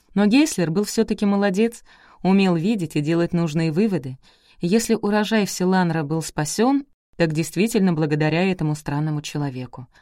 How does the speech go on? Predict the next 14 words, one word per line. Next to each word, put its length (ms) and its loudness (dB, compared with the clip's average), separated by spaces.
«Сколько 360 4
у 60 6
тебя 200 4
сейчас 380 0
желобов?» 640 0
«Мало. 480 4
Чем 300 4
больше 380 4
будет 280 0
желобов, 720 0
тем 260 -2
лучше 280 0
побежит 420 -2
вода. 400 -4